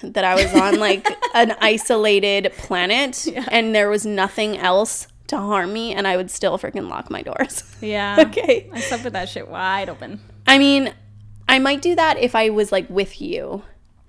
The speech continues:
Speaker 2: It was,
Speaker 1: Be-
Speaker 2: like, so beautiful, and the breeze off the ocean was so nice, and it was, like, it never really got fully dark there. Like, it was so beautiful.
Speaker 1: Rub it in.
Speaker 2: Yeah.
Speaker 1: I wanna go.
Speaker 2: One day.
Speaker 1: One day.
Speaker 2: And those bathtubs were so nice for, like, two people, too.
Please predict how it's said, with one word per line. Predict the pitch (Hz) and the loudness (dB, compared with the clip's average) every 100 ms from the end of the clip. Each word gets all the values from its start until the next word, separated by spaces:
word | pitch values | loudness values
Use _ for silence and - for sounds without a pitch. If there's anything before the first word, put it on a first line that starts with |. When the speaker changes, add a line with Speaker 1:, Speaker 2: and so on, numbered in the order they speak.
| _ - | _ -6
Speaker 2:
It | |
was, | 269 302 | 0 0
Speaker 1:
Be- | |
Speaker 2:
like, | 370 311 | 0 -6
so | 233 226 214 | -2 0 0
beautiful, | 214 208 208 233 | -2 -4 -4 -4
and | 240 | -4
the | |
breeze | 233 202 214 226 226 | -6 -6 -8 -6 -6
off | 240 | -6
the | 247 - | -6 -8
ocean | 202 226 | -8 -8
was | 233 240 | -10 -10
so | - 202 220 | -6 -6 -6
nice, | 214 185 196 214 214 208 | -6 -6 -6 -8 -10 -10
and | 214 | -12
it | |
was, | 208 214 | -10 -10
like, | 214 214 - | -8 -8 -6
it | 233 | -4
never | 226 220 | -2 0
really | 240 240 | -2 -2
got | 233 214 - | -2 -4 -4
fully | 233 214 | -6 -6
dark | 202 175 190 190 | -6 -6 -6 -6
there. | 214 208 208 202 | -8 -6 -6 -8
Like, | 185 | -10
it | 185 | -12
was | 202 | -10
so | 196 | -10
beautiful. | - - 196 - 214 - - | -10 -14 -14 -16 -16 -20 -20
Speaker 1:
Rub | - | -16
it | - - | -16 -18
in. | - - - - 196 | -20 -20 -20 -18 -14
Speaker 2:
Yeah. | - 196 - - | -12 -14 -16 -16
Speaker 1:
I | |
wanna | 240 339 - | -14 -14 -18
go. | - _ _ _ _ | -20 _ _ _ _
Speaker 2:
One | 269 277 | -10 -8
day. | 190 196 - _ | -8 -10 -14 _
Speaker 1:
One | - 349 | -6 -4
day. | 320 | -4
Speaker 2:
And | 254 226 | -6 -2
those | 233 247 | -2 -2
bathtubs | 233 214 254 247 | -4 -6 -8 -8
were | 262 | -8
so | - 185 | -8 -10
nice | 180 185 - | -10 -12 -12
for, | 208 | -12
like, | 190 - | -12 -14
two | - | -16
people, | 190 190 196 190 | -14 -14 -12 -14
too. | 185 185 240 | -12 -12 -14